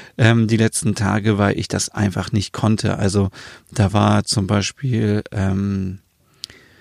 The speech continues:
bei dem einen Hof, da war das so, dass, ähm, die Dusche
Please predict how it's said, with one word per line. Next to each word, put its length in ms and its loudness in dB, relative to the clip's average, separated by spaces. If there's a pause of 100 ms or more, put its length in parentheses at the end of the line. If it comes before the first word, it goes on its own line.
(440)
bei 100 4
dem 240 2 (120)
einen 560 0
Hof, 480 0 (800)
da 340 0
war 120 0
das 260 0
so, 280 2
dass, 480 -4 (160)
ähm, 420 0 (560)
die 100 0
Dusche 380 0